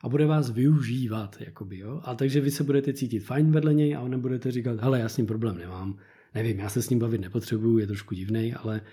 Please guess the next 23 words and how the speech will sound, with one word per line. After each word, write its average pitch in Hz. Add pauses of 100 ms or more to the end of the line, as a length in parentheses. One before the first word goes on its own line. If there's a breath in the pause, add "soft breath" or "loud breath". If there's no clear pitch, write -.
(460 loud breath)
No 127
ale 175
v -
té 220
práci 117
ignorující 160
narcisté, 113
který 123
poznají 135
svoji 139
kořist, 107
to 113
znamená 113
takový 113
ty 113
přecitlivělí 117
lidi, 123
takový 110
ty 117 (160)
lidi, 113
kteří, 117 (1160 loud breath)
kteří 135
vlastně 127